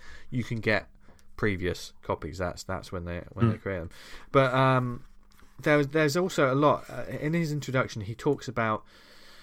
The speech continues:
Speaker 1: when, when he creates these books, the question he always gets is, "How do you find the time to do all of this? You know, you're doing so much work all of the time."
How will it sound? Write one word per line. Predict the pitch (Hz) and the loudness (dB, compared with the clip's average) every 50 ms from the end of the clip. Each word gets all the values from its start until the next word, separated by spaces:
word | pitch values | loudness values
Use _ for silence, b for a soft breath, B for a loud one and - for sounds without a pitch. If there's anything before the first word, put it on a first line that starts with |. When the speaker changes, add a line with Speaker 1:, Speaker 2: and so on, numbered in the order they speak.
| B B B B B B B B B B B B B B - | B B B B B B B B B B B B B B -2
Speaker 1:
when, | 131 127 131 135 131 | 0 2 2 2 2
when | 127 139 135 135 131 131 117 - - - - | 2 4 4 4 2 2 0 -4 -10 -14 -8
he | - 139 | -6 -6
creates | 131 - - 139 131 120 - - | -2 2 2 4 4 2 0 -2
these | - 110 98 | -4 -4 -4
books, | - - 107 104 101 - - - - | 0 2 2 2 2 -2 -8 -10 -12
the | - 104 | -12 -8
question | - - 127 113 - - 110 | -4 -2 -2 -2 -2 -4 -4
he | 107 | -2
always | 107 107 98 - | -2 -2 -2 -2
gets | 113 104 - - | -2 -2 -2 -4
is, | 117 104 - - | -6 -8 -8 -8
"How | - 123 127 139 | -6 -4 -2 -2
do | 139 139 | -2 -2
you | 147 | -4
find | 139 - - 127 123 127 123 | -4 -4 -2 -2 -2 0 -2
the | 123 | -4
time | 120 - - - 139 135 135 127 120 107 | -4 -6 -4 -2 0 0 0 0 -2 -4
to | 95 - | -8 -8
do | 101 123 127 | -6 -4 -4
all | 127 120 107 | -2 -2 -4
of | 95 | -4
this? | 87 85 87 - - - | -4 -6 -6 -6 -8 -8
You | 113 113 | -8 -6
know, | 110 104 | -6 -4
you're | 101 104 | -4 -4
doing | 104 - 123 120 117 | -4 -4 -4 -4 -4
so | - - 135 | -4 -2 -2
much | 127 123 120 110 - - | 0 0 0 -2 -2 -2
work | 123 117 110 104 - - 123 | -2 0 0 -2 -4 -6 -6
all | 113 113 110 | -6 -4 -4
of | 107 98 | -4 -4
the | 107 | -6
time." | 104 - - 123 120 107 87 - - - | -6 -4 -2 -2 0 -2 -4 -6 -8 -14